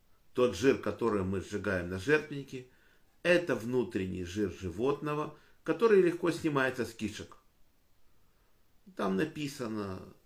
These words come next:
что жир, который над тазом, который над печенью, вот там это всё написано. И надо отделить его,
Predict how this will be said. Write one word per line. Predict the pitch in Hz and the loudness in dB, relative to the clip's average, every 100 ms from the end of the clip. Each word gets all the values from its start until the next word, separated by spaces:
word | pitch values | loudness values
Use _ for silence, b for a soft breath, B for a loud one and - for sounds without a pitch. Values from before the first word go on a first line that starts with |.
| _ _ | _ _
что | - - 92 82 80 - _ _ b b b b b b b b b b 87 | -20 -14 -10 -8 -10 -16 _ _ b b b b b b b b b b -12
жир, | 92 113 110 | -2 0 0
который | 92 90 90 85 | -4 -6 -6 -6
над | 85 92 | -8 -4
тазом, | 175 165 151 143 | 2 2 2 -4
который | 113 98 87 87 | -8 -8 -8 -8
над | 90 - | -10 -2
печенью, | 170 165 156 - - - 123 110 | 4 4 4 -8 -12 -8 -4 -4
вот | 98 92 - - | -6 -8 -12 -8
там | 156 156 | -4 -2
это | 143 | -2
всё | 127 - 123 | -4 0 0
написано. | 120 - - - - - - _ - _ _ _ _ - - | -2 -6 -12 -12 -18 -20 -20 _ -20 _ _ _ _ -20 -8
И | 107 | -6
надо | 95 82 | -4 -4
отделить | 80 80 85 120 170 151 | -6 -6 -4 -2 0 -2
его, | 135 120 120 | -4 -2 -2